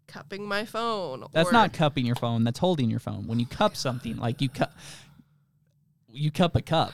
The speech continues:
Speaker 2: You know what I mean? Anyway, th-, this is not the conversation to have on the air. Um, you have your coffee that's, uh, has coffee in it.
Speaker 1: Yeah.
Speaker 2: Yeah, so.
Speaker 1: And, like, I'm,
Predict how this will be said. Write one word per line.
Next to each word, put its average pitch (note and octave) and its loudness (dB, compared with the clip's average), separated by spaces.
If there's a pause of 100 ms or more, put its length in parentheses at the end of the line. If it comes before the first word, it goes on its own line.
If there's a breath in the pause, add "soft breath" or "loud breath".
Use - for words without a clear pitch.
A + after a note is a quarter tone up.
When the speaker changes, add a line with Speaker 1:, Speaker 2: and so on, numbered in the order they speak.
(100)
Speaker 2:
You A#2 0
know A#2 2
what A#2+ 0
I A#2+ 2
mean? C3+ 2 (200)
Anyway, G#3 4
th-, B2+ -8 (100)
this - -10
is G#2+ -8
not A#2+ -2
the - -12
conversation - -6
to B2+ 2
have A#2 2
on A#2+ 2
the A#2 2
air. A2+ -2 (560 loud breath)
Um, C3 4 (320)
you F#3+ 6
have E3+ 8
your B2+ 4
coffee C#3 0 (140)
that's, - -2
uh, A2 2 (400)
has C3 -2
coffee C3 0
in A#2+ -2
it. B2 -6 (160)
Speaker 1:
Yeah. A3 -2
Speaker 2:
Yeah, A#2+ 2 (140)
so. A2 -6 (300)
Speaker 1:
And, A3+ -12
like, G3+ -6 (1300)
I'm, G#3+ -8